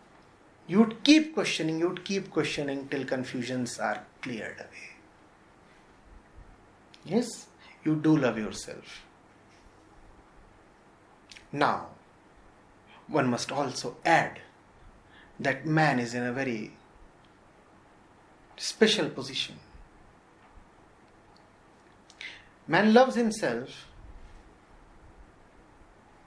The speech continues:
but tries to find unique and special and specific ways to love himself.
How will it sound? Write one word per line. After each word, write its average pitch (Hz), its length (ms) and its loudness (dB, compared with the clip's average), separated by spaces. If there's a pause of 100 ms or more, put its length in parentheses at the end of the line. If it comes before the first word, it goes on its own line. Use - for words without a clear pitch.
(880)
but 175 260 2
tries 190 360 2
to 190 120 -6
find 165 540 -2 (960)
unique 190 720 0
and 143 160 -6
special - 480 0 (1900)
and 156 160 0
specific - 560 0 (100)
ways 190 300 8
to 160 140 -4
love 131 160 0
himself. - 720 -14